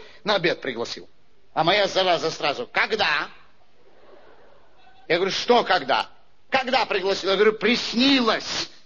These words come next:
что пригласил». Позвонил мне, Нюрка опять: «А я где в это время была?» Я говорю: «Рядом храпела. Можешь послушать или нет?» Позвонил, говорит: «У меня в двенадцать часов обед с китайским послом, в час с бельгийским,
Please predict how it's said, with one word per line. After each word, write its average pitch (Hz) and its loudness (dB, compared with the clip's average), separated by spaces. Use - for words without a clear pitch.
что 196 2
пригласил». 170 0
Позвонил 233 2
мне, 214 0
Нюрка 170 -4
опять: - -4
«А 247 2
я 196 2
где 185 0
в 190 -4
это 196 -2
время 196 0
была?» 185 -2
Я 156 4
говорю: 170 4
«Рядом 202 4
храпела. 170 2
Можешь 277 2
послушать 233 0
или 202 2
нет?» 180 0
Позвонил, 254 2
говорит: 233 2
«У 220 0
меня 233 2
в 180 -4
двенадцать 226 0
часов 226 0
обед 220 2
с - -10
китайским 220 0
послом, 190 0
в - -14
час 240 0
с - -12
бельгийским, 196 -2